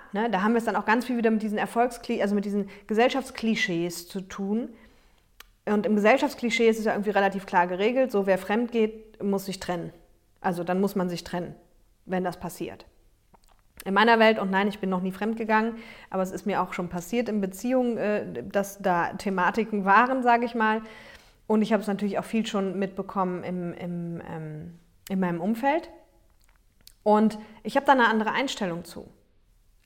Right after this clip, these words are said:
Ich denke mir halt immer so, hey, wir bekommen immer unsere Entwicklungsaufgaben. Und die Frage ist doch jetzt nur, ist die Entwicklungsaufgabe gerade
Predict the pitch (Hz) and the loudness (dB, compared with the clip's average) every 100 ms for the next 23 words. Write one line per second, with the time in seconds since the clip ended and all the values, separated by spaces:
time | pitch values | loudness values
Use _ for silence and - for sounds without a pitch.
0 | - 196 202 233 240 226 220 226 214 202 | -6 -2 2 4 4 4 4 2 0 0
1 | 202 254 247 240 - - 220 202 - 208 | 0 2 2 0 -4 -6 -2 -2 2 2
2 | 196 233 311 277 202 185 170 170 170 175 | 2 2 2 2 0 -4 -6 -6 -8 -8
3 | - 170 - - 185 185 _ _ _ - | -12 -14 -12 -12 -12 -16 _ _ _ -4
4 | 202 190 - 190 208 233 233 220 208 190 | -2 -2 -6 -2 6 8 6 2 -2 -2
5 | 190 190 180 180 185 180 240 254 208 185 | -2 -4 -4 -4 -2 -2 -2 -2 -4 -2
6 | 180 180 175 - 175 175 | 0 0 0 0 0 0